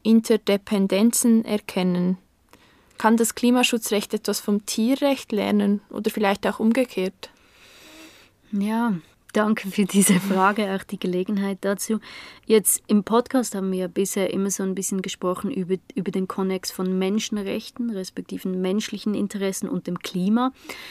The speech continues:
Speaker 2: Ich hätte gesagt, das ist so ein bisschen die Spitze des Eisbergs der Klimaproblematik. Aber dieser Eisberg, der ist weitaus größer.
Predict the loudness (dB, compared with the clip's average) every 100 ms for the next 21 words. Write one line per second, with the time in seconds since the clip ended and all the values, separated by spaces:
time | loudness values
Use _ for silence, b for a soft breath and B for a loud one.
0 | B B 2 2 2 0 2 0 0 -6
1 | -6 -6 -4 -2 -2 -2 -4 -2 -2 -2
2 | -2 -2 -4 -6 -4 -4 0 -2 -2 -4
3 | -4 -4 -6 -6 -4 -4 -2 -2 -4 -4
4 | -2 -2 -4 -6 -6 -10 -12 -16 B B
5 | B -4 0 2 2 2 2 2 2 0
6 | 0 -2 0 0 -2 0 2 2 0 0
7 | -2 -2 -4 -2 2 2 2 -2 -8